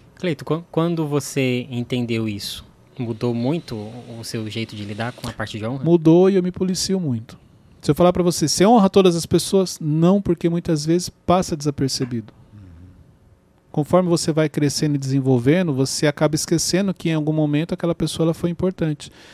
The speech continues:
Speaker 2: Pessoas que você conecta e que, que você gosta muito, é mais fácil você lembrar. Então, exemplo, dentro do meu processo de conversão, eu me recordo das primeiras pessoas que Deus colocou no nosso caminho. Quando a gente chegou na igreja,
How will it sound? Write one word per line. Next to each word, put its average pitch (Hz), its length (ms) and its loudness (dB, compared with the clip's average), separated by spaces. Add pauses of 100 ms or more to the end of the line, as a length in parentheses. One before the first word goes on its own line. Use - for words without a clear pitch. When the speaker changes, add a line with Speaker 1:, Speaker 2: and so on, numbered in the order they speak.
(120)
Speaker 2:
Pessoas 226 420 4
que - 60 -6
você 190 280 2
conecta 165 640 2
e 135 40 -2
que, - 120 -14 (140)
que 143 140 -6
você 143 260 -2
gosta 139 360 2
muito, 190 320 0
é 208 40 0
mais 240 260 -2
fácil 190 320 0
você 143 200 -4
lembrar. 123 380 -4 (1040)
Então, 156 140 -2
exemplo, 151 280 0
dentro 180 220 -2
do 180 60 -2
meu 170 100 4
processo 160 400 0
de - 60 -10
conversão, 160 540 0
eu 160 120 2
me 185 80 2
recordo 196 400 4
das 156 300 0
primeiras 196 500 2
pessoas 180 380 -2
que - 80 -18
Deus 175 160 -4
colocou 175 300 -2
no 170 60 -2
nosso 170 220 -4
caminho. 156 400 -4 (720)
Quando 139 120 0
a 135 40 2
gente 135 180 -6
chegou 139 220 -2
na 143 100 -2
igreja, 139 580 0